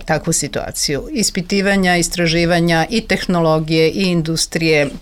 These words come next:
opet s druge strane snabdevanje, način snabdevanja, logistika, gde, kako i koliko, sve to već dugi niz godina, odnosno rec-, recimo posljednjih nekoliko decenija intenzivno se radi na tome,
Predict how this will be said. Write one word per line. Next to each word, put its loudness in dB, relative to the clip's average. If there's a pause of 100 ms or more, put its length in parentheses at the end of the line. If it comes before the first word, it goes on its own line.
opet 0
s 0
druge 2
strane 2
snabdevanje, 2
način 2
snabdevanja, 2
logistika, 0
gde, 2
kako 0
i 2
koliko, -2
sve 2
to 0
već 2
dugi 0
niz 2
godina, 2
odnosno 0
rec-, -2
recimo 2
posljednjih 0
nekoliko -2
decenija -2
intenzivno -2
se -2
radi 0
na -4
tome, 0